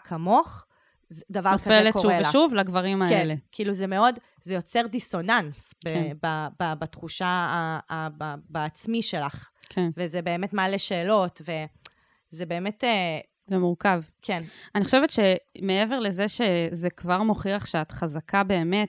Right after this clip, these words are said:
Speaker 2: זה שאת בכלל עושה פה צעדים אקטיביים כדי להוציא אותך מהלופ הזה, אמ, שזה בפני עצמו, כאילו, רגע, ניתן לזה את הכבוד. אני חושבת שפשוט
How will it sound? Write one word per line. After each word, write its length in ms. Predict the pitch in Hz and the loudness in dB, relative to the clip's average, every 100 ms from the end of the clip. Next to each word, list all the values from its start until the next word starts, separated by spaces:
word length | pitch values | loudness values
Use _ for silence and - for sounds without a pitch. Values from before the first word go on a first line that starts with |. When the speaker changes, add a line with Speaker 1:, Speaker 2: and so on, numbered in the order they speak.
| - | -2
Speaker 2:
זה 160 | 170 | -4
שאת 220 | 185 208 170 | -2 -4 -6
בכלל 400 | - 170 185 190 | -4 0 0 -2
עושה 240 | 143 185 | -6 -4
פה 140 | - 208 | -4 -4
צעדים 340 | 165 160 196 | -4 -2 -2
אקטיביים 480 | - - 220 214 185 | -4 -4 -2 -2 -4
כדי 360 | - 180 175 170 _ _ _ - | -4 0 -2 -2 _ _ _ -4
להוציא 360 | 175 - 220 | -4 0 0
אותך 260 | 220 196 - | 0 -2 -6
מהלופ 420 | 175 160 185 226 | -6 -2 -2 0
הזה, 220 | 254 170 165 185 _ _ _ _ _ _ 175 | -2 -2 -4 -6 _ _ _ _ _ _ -4
אמ, 540 | 175 165 165 160 160 160 | -2 0 -2 -2 -4 -6
שזה 380 | - 160 185 202 185 165 160 170 | -10 -4 0 0 0 -2 -2 -4
בפני 260 | - 202 | -4 -2
עצמו, 380 | 196 - 202 190 | -2 -4 -2 -2
כאילו, 300 | - 196 175 | -4 -6 -6
רגע, 240 | 165 160 165 160 156 | -8 -8 -8 -6 -6
ניתן 260 | 160 190 196 | -6 -2 0
לזה 440 | 185 165 180 180 165 - _ _ _ _ - | 0 0 0 0 -4 -10 _ _ _ _ -12
את 60 | |
הכבוד. 500 | 170 175 156 170 226 330 _ _ _ _ _ _ _ - | -6 -4 0 0 2 -2 _ _ _ _ _ _ _ -6
אני 80 | 190 | 2
חושבת 220 | 294 320 | 2 2
שפשוט 400 | 311 240 294 | -2 0 -2